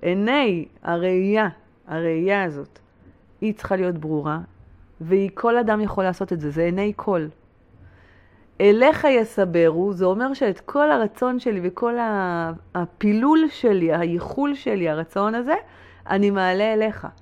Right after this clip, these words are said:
אני אומר, "קדוש ברוך הוא, אתה רואה את זה? ככה אני רוצה. אתה רואה את השפע שאתה נותן לי? אני רוצה שהוא יבוא בצורה כזאת.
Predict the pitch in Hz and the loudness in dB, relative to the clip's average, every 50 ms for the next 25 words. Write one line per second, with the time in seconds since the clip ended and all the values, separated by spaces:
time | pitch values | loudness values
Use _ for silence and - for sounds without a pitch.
0 | - - - - - 165 185 190 202 208 202 208 - 190 196 180 202 185 - 165 | -20 -20 -14 -8 -6 -4 -2 -2 -2 -4 -4 -4 -4 -4 -4 -2 -4 -4 -4 -6
1 | 151 - 156 156 160 170 185 185 185 202 202 190 - - 175 160 - - 147 147 | -6 -6 -6 -4 -4 -4 -4 -4 -4 -6 -6 -8 -8 -8 -8 -8 -8 -8 -8 -8
2 | 147 143 139 135 - - 143 - - - - - - - - - - - - _ | -8 -10 -12 -12 -14 -14 -16 -16 -18 -20 -20 -20 -20 -20 -20 -20 -20 -20 -20 _
3 | - _ _ - - 190 - 196 185 202 220 233 233 220 - 233 220 226 233 220 | -20 _ _ -8 -8 -2 0 2 2 2 2 0 0 -2 -2 -4 -4 -4 -4 -2
4 | 220 202 - 196 190 185 180 - 220 226 233 247 262 254 - - 190 180 185 185 | -2 -2 -2 -2 -4 -4 -4 -4 -4 -4 -2 -2 -2 -4 -4 -4 -4 -2 -2 -2
5 | 180 220 220 214 - 208 185 190 190 190 - - 185 175 170 170 - 170 151 143 | -2 -4 -4 -4 -2 -2 -2 -2 -6 -8 -8 -8 -8 -6 -6 -6 -6 -6 -6 -6
6 | - - - | -8 -10 -14